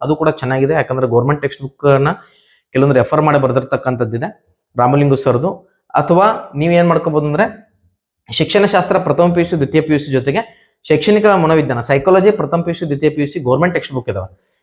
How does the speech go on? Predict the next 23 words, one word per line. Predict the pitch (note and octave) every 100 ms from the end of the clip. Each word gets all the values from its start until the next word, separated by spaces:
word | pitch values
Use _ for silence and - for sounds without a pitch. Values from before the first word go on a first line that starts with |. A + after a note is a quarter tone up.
| _
ಇದು | D3+
ಯಾವುದು | D3 E3+
ಮಾಡೋಕ್ಕಾಗಲ್ಲ | A3 G3 G3 E3+ F3+ F3
ಅಂದ್ರೆ | G3 F3+
ಇಂಗ್ಲಿಷ್ | E3 G3+ G3+
ಮೀಡಿಯಂ | G3 G3
ಟೆಕ್ಸ್ಟ್ | F#3+ -
ಬುಕ್ | E3+
ಒಂದು | E3+ D3+
ಬರುತ್ತೆ, | D3 C#3+ F#3
ಎಸ್ | C3 -
ಕೆ | F#3+
ಮಂಗಲ್ | E3+ C#3+ D3 C3+
ಅಂತ | A#2+ A#2
ಹೇಳಿ. | G#2 E2+ _ - - _ _ _ -
So | D#3
ಡಿಪಾರ್ಟ್‌ಮೆಂಟ್ | C#3 G3 G3+ G#3 G3
ಅವರು | G3
ಮ್ಯಾಕ್ಸಿಮಮ್ | G3+ C#3 C#3+ F#3 F#3+
ಕ್ವಶನ್ಸ್ | E3 D#3+ F3 F3+
ಅನ್ನ | F3+
ಮೊನ್ನೆ | D3 D3 F3
ಇದರಿಂದನ | C#3+ D#3 E3+